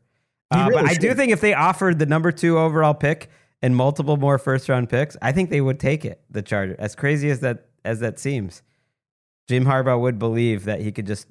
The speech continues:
Speaker 2: turn that pick into gold and, and rebuild the whole ship, and it's cheaper, and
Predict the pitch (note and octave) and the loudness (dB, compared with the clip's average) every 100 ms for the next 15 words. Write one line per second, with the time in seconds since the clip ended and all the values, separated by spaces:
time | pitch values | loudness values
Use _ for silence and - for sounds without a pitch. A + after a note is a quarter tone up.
0 | _ A#2 A2 G#2+ G#2 A#2 G#2 G#2 F#2+ F2+ | _ -4 -2 -4 -4 -8 -6 -8 -8 -4
1 | G2+ A2 G2 F#2+ F#2 F2+ - D#2 F#2 F2+ | -2 -2 -4 -6 -8 -10 -14 -10 -10 -8
2 | F2+ F#2+ G2+ F#2 F#2 F#2+ F2+ G#2+ G#2 - | -8 -6 -6 -6 -6 -8 -6 -6 -6 -8
3 | F2+ D#2+ A#1+ - _ G#2+ - A2+ A#2 G2 | -12 -12 -14 -20 _ -10 -6 -4 -4 -6
4 | F#2 | -8